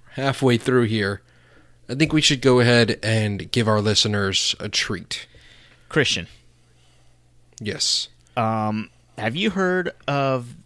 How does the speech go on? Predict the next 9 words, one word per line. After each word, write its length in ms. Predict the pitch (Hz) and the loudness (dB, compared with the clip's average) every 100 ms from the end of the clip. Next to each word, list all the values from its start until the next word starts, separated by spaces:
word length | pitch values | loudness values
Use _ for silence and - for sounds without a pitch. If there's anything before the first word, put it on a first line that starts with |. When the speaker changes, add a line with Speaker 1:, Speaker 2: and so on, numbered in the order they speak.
| - | -8
Speaker 2:
the 200 | 117 113 - | -6 -6 -2
old 320 | 123 123 117 | -2 -2 -8
tale 520 | - 110 101 104 117 - | -8 -2 0 0 -2 -2
of 320 | 95 90 - - _ | -2 -2 -12 -20 _
Santasy? 760 | - - - 92 120 - 117 113 - - - - _ _ _ _ _ _ _ _ _ _ _ _ _ _ _ - - - | -10 -2 -2 0 -2 0 0 -2 -8 -20 -20 -20 _ _ _ _ _ _ _ _ _ _ _ _ _ _ _ -20 -20 -2
Speaker 1:
Oh, 400 | 135 165 104 98 _ _ _ _ _ - | 4 6 6 0 _ _ _ _ _ -6
is 220 | 120 101 | -6 0
that 480 | 120 123 - - - _ _ _ _ _ _ _ _ _ _ _ - | 2 4 4 0 -2 _ _ _ _ _ _ _ _ _ _ _ -2
Saint 680 | - - 127 113 - - | 4 6 6 2 -2 -4